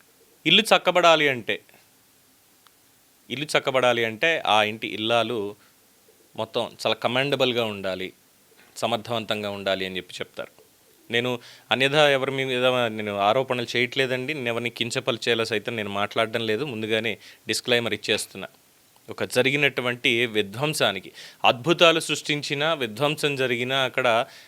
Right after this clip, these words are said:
వీళ్ళే ఉంటున్నారు అనేది కొంతమంది అంటున్నటువంటి మాట సుమ. నేనైతే కాదు, ఎందుకంటే నాకు తెలుసు. ఐబొమ్మ, ఇమ్మాడి రవి, very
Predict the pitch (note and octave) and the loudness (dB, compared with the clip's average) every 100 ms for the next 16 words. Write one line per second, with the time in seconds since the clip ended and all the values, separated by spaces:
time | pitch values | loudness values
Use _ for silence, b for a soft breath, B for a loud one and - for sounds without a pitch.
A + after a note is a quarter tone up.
0 | B _ _ _ _ _ - A#2 A#2 C#3 | B _ _ _ _ _ -6 -2 2 2
1 | C3 A#2+ A#2+ A#2+ A#2 A#2 A2+ A2 A2+ A#2 | 0 -4 -4 -2 0 0 0 -2 -2 -2
2 | G#2+ - B2+ A#2 A#2+ B2+ A2 A2 B2+ B2 | -4 -2 -2 -2 -2 -2 -2 -4 -4 -4
3 | A2+ G#2+ D3 B2 A2 B2+ G#2+ B2 G3+ _ | -4 -6 -4 -2 -2 -4 -8 -10 -12 _
4 | _ A#2+ A#2 A2+ A2+ A2 G#2 F#2+ - A2 | _ -2 0 0 -2 2 0 0 -8 -6
5 | B2 B2+ A#2+ A#2+ G2+ F#2+ G2 - - _ | -2 0 0 2 0 0 -4 -4 -12 _
6 | _ _ _ _ _ _ _ _ _ _ | _ _ _ _ _ _ _ _ _ _
7 | B B B B B _ - D3 G3 F3 | B B B B B _ 4 4 6 2
8 | D#3 C3 C3+ - - B B B B _ | 0 0 -6 -10 -20 B B B B _
9 | _ - G#2+ B2 C#3 C3+ B2 C3+ G#2 F#2+ | _ -12 -4 -2 0 0 0 -2 -4 -4
10 | G#2+ _ _ _ _ _ _ _ _ _ | -10 _ _ _ _ _ _ _ _ _
11 | _ _ b b b B2 C3 D#3 | _ _ b b b 0 4 4